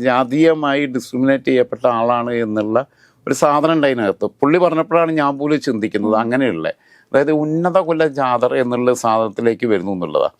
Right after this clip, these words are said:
Speaker 1: അതേപോലെ തന്നെ എനിക്ക് ഓർമ്മ ഉണ്ടാവും, പണ്ട് ഗണപതി പാല് കുടിക്കുന്നു,
Speaker 2: ആ.
Speaker 1: യേശു ക്രിസ്തുവിന്റെ കണ്ണെന്ന് കണ്ണീര്
Speaker 2: കണ്ണീര്
Speaker 1: വരുന്നു,
Speaker 2: വരുന്നു.
Speaker 1: കണ്ണീര് വരുന്നു എന്നൊക്കെയുള്ള രീതിയിൽ. ഇത് മെറ്റലാണ്.
Speaker 2: ഉം.
Speaker 1: അതില് പാലല്ല വെള്ളമല്ല എന്താ ഒഴിച്ചാലോ കുറച്ച് അബ്സോർവ് ചെയ്യും ആ സാധനത്തില്. ഇതിന്റെ പുറകെ ആൾക്കാരോട് പോ-, പോവുകയാണ്.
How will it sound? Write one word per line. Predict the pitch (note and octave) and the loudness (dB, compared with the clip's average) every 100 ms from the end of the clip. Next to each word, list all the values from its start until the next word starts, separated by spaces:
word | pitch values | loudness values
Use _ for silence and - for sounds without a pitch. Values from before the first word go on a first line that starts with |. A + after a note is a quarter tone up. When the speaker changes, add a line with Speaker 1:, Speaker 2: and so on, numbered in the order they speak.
| - | 0
Speaker 1:
അതേപോലെ | D3+ D3+ D3+ | 2 2 0
തന്നെ | D3 D3+ D3 C#3+ | 0 0 0 -2
എനിക്ക് | C#3 B2 | -4 -2
ഓർമ്മ | C3+ B2+ | -2 0
ഉണ്ടാവും, | B2+ A#2+ A#2 - - | -2 -2 -2 -6 -2
പണ്ട് | A#2 A#2 A2 - A2 | 2 2 -2 -2 0
ഗണപതി | B2 B2 B2+ | 0 2 0
പാല് | A2+ A2+ A#2 | 2 2 2
കുടിക്കുന്നു, | A2 G2+ F2+ D#2+ D#2+ - A#3+ | -2 -2 -4 -6 -10 -8 -2
Speaker 2:
ആ. | G#3+ | 2
Speaker 1:
യേശു | A#2+ B2 | 0 0
ക്രിസ്തുവിന്റെ | B2+ - C3 B2 A2 | -4 -2 0 0 0
കണ്ണെന്ന് | G#2+ A2 A#2 | -2 -2 -2
കണ്ണീര് | G#2+ G2 G#2 G#2+ | -2 -2 0 2
Speaker 2:
കണ്ണീര് | F#2 G#3 G#3 | 0 0 -2
Speaker 1:
വരുന്നു, | G3+ | -4
Speaker 2:
വരുന്നു. | F#3+ F#3+ G3 - | -4 -8 -8 -4
Speaker 1:
കണ്ണീര് | A2+ A2 A2+ A2 | -2 0 0 0
വരുന്നു | F#2+ F#2 G#2 A#2 | 0 -2 -2 0
എന്നൊക്കെയുള്ള | A#2 A#2+ A#2 G#2+ | -2 -2 -2 0
രീതിയിൽ. | F#2 D#2 C#2 A#1 _ - | -2 -4 -6 -8 _ -2
ഇത് | G#2+ D3 | 0 2
മെറ്റലാണ്. | A2+ - B2+ B2+ G2+ - - A3+ | 0 0 0 2 0 -4 -12 -12
Speaker 2:
ഉം. | F#3+ - D#2 | -12 -2 0
Speaker 1:
അതില് | E2 A2 C#3 | 2 2 2
പാലല്ല | A2+ A#2+ C#3 C3+ C3 | 2 2 0 2 2
വെള്ളമല്ല | A#2+ A#2+ C3+ C3 | 2 2 0 0
എന്താ | A#2 C3 | 0 -2
ഒഴിച്ചാലോ | A#2 B2 A#2 A2+ B2+ | 0 2 2 2 0
കുറച്ച് | G#2 - | 0 0
അബ്സോർവ് | B2+ - C3 B2 | -2 -2 -2 0
ചെയ്യും | A#2+ G#2+ | 0 0
ആ | F#2 | 0
സാധനത്തില്. | - F2+ E2 D2 B1+ - C#3 | -2 -6 -6 -8 -10 -4 0
ഇതിന്റെ | C#3 F3+ - | 0 0 0
പുറകെ | D#3 C#3 D#3 D#3+ C#3+ | 0 2 2 2 2
ആൾക്കാരോട് | C3 - D3+ D#3+ D#3 | 0 0 0 -2 -6
പോ-, | D3+ - - - | -14 -18 -10 0
പോവുകയാണ്. | C#3+ D3 D3 G2+ | 2 2 2 0